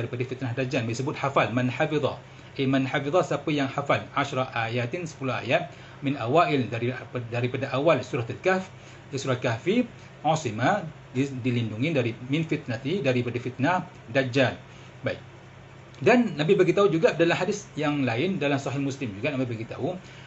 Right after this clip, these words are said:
"Man qara'a ashra ayati min awakhir surah Al-Kahf, usima min fitnati Dajjal." Siapa yang baca, ya, sepuluh ayat yang terakhir daripada surah Kahfi, selamat daripada fitnah Dajjal. Tadi Nabi sebut,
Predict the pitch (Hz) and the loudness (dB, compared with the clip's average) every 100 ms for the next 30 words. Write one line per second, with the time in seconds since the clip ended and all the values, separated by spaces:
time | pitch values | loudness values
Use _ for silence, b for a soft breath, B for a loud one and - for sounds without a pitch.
0 | B 135 143 131 170 160 123 110 - - | B 2 2 2 4 4 4 -2 -4 -2
1 | 143 135 123 120 113 127 156 139 123 120 | 0 0 -2 0 -2 0 0 0 -2 -2
2 | 123 151 - 117 - 117 110 101 190 202 | 0 2 2 -2 -6 -6 -6 -4 2 2
3 | 202 - B B - - - 180 185 120 | 2 -10 B B -20 -20 -4 0 0 0
4 | 113 160 123 131 120 185 139 123 131 135 | 2 2 2 0 2 0 0 -2 -2 -2
5 | 127 180 139 123 - 175 160 147 143 123 | 2 4 4 0 -2 0 2 2 2 2
6 | 123 120 - - 170 135 - B B B | 2 0 -4 4 4 4 0 B B B
7 | 143 139 - 135 135 123 120 110 113 147 | -4 -4 0 0 0 -2 -4 -6 0 2
8 | 127 123 123 123 113 - 107 170 190 185 | 4 2 0 -2 -4 -4 -4 2 2 2
9 | 120 143 120 113 - 110 131 127 135 120 | 0 0 -2 -4 -4 -2 -4 -4 -4 -2
10 | 131 127 131 - B B B B - 139 | 0 4 2 2 B B B B 0 2
11 | 208 196 185 175 180 233 | 4 6 6 8 6 6